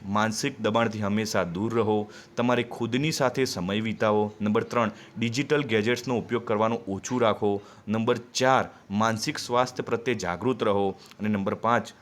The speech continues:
પૂરતી ઊંઘ જરૂરથી લો. મિત્રો, અવનવા એજ્યુકેશન માહિતી તેમજ વિદ્યાર્થીલક્ષી, શિક્ષકલક્ષી અને જે નવી પરીક્ષાઓની તૈયારી કરી રહ્યા છે તે મિત્રો માટેના તમામ ઉપયોગી વીડિયો તમને આ ચેનલમાં મળી રહેશે. તો મિત્રો, આ ચેનલને જરૂરથી સબસ્ક્રાઇબ કરો. અને બીજું મિત્રો, ખાસ અગત્યનું,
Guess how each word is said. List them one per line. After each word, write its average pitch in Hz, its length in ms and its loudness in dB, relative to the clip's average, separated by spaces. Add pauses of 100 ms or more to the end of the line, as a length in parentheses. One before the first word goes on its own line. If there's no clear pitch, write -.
(140)
પૂરતી 117 340 -2
ઊંઘ 110 140 -2
જરૂરથી 104 380 -4
લો. 107 260 0 (220)
મિત્રો, 123 400 0 (180)
અવનવા 123 420 2
એજ્યુકેશન 120 520 -2
માહિતી 123 520 -2 (320)
તેમજ 113 300 0
વિદ્યાર્થીલક્ષી, 117 840 -2
શિક્ષકલક્ષી 120 840 -4
અને 107 240 -2
જે 107 160 -2
નવી 104 240 0
પરીક્ષાઓની 110 520 -2
તૈયારી 104 400 -2
કરી 110 200 0
રહ્યા 113 200 0
છે 104 140 -4
તે 120 160 -2
મિત્રો 110 320 -2
માટેના 107 320 0
તમામ 120 380 -2
ઉપયોગી 107 380 -4
વીડિયો 101 400 0 (240)
તમને 107 300 -2
આ 107 100 2
ચેનલમાં 104 460 -2
મળી 90 260 -2
રહેશે. 117 460 0 (220)
તો 110 60 -4
મિત્રો, 107 400 0
આ 110 200 0
ચેનલને 107 440 0
જરૂરથી 104 460 -4
સબસ્ક્રાઇબ 117 560 0
કરો. 120 200 4
અને 104 200 -2
બીજું 110 280 -2
મિત્રો, 113 240 0
ખાસ 127 380 2
અગત્યનું, 101 520 0